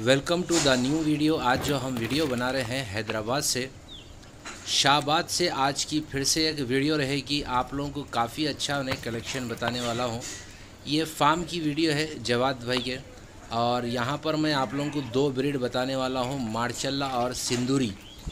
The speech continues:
सिंदूरी नस्ल के भी आप लोगों को एक वीडियो के last में देखिए, आप लोगों को काफ़ी अच्छा मज़ा आएगा वीडियो में। और जो भी भाई मेरे पास नए मेरे channel के ऊपर आते हैं, आप लोग मेरे channel को subscribe ज़रूर करिए और वीडियो को ना like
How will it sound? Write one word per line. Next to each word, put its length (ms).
सिंदूरी 600
नस्ल 340
के 120
भी 140
आप 240
लोगों 140
को 120
एक 260
वीडियो 500
के 120
last 320
में 100
देखिए, 280
आप 200
लोगों 180
को 80
काफ़ी 380
अच्छा 260
मज़ा 260
आएगा 220
वीडियो 320
में। 140
और 200
जो 220
भी 160
भाई 260
मेरे 260
पास 460
नए 280
मेरे 240
channel 360
के 100
ऊपर 260
आते 220
हैं, 200
आप 240
लोग 180
मेरे 220
channel 340
को 120
subscribe 560
ज़रूर 300
करिए 360
और 260
वीडियो 380
को 140
ना 180
like 460